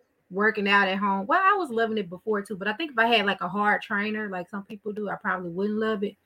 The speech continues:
But before covid, I was going to the gym and doing the, the workout classes, which I loved also. Like, I love to dance,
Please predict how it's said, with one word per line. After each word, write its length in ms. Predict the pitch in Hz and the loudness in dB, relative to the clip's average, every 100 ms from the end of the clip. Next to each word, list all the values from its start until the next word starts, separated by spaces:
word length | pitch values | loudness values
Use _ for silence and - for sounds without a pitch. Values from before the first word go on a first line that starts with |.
| _ _ _ - | _ _ _ 0
But 260 | 196 233 | 6 6
before 580 | 196 208 233 247 262 247 | 6 4 6 10 10 8
covid, 440 | - 226 208 202 190 | 4 0 2 0 0
I 140 | 180 | 0
was 140 | 196 | -2
going 240 | 185 202 196 | -4 -6 -6
to 100 | 196 | -6
the 120 | 180 | -8
gym 420 | 165 208 202 196 | -6 -4 -2 -4
and 140 | 180 180 | -4 -4
doing 240 | 190 190 | -4 -4
the, 120 | 170 175 - | -6 -10 -12
the 80 | 185 | -10
workout 500 | 190 220 294 240 196 - - | 2 4 6 6 6 2 -8
classes, 640 | 233 226 247 247 190 175 | 0 4 4 4 -2 -8
which 180 | 185 190 | -8 -4
I 100 | 190 | -2
loved 400 | 190 196 196 - | 0 -2 -2 -4
also. 280 | 185 202 185 | -4 -4 -6
Like, 180 | 170 170 | -8 -4
I 60 | 185 | -2
love 260 | 196 202 | -2 -4
to 60 | 185 | -6
dance, 560 | 170 202 190 190 185 | -4 -2 0 -2 -6